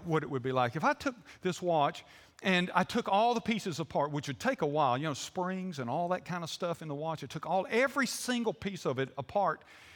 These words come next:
and said, "L-, do you think if we had all the parts there that we need, if we put those in a shoebox and we shook it, how long would it take before they all came back together, screwed themselves together,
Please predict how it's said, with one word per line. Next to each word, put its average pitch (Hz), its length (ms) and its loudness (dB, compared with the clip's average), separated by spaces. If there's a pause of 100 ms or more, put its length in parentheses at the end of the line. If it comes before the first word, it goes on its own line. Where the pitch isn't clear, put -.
(560)
and 165 160 2
said, 170 220 0
"L-, 170 180 0 (280)
do 170 100 -2
you 269 120 2
think 277 380 0
if 165 60 -4
we 185 100 0
had 175 260 2
all 156 240 4
the 311 60 -2
parts 311 400 2
there - 260 -4 (160)
that 160 140 2
we 156 100 0
need, 220 260 0 (240)
if 180 160 -2
we 302 120 0
put 320 300 -2
those 202 340 2
in 196 220 2
a 139 80 4
shoebox - 1000 -2 (2250)
and 180 140 2
we 190 100 2
shook - 360 0
it, - 80 -6 (2250)
how 240 200 2
long 208 320 4
would 160 140 2
it 156 200 -4
take 160 300 0
before 143 340 -2
they 143 120 2
all 156 200 2
came 165 220 -4
back 156 180 0
together, 156 500 -2
screwed 156 360 -6
themselves 156 400 -4
together, 156 580 -2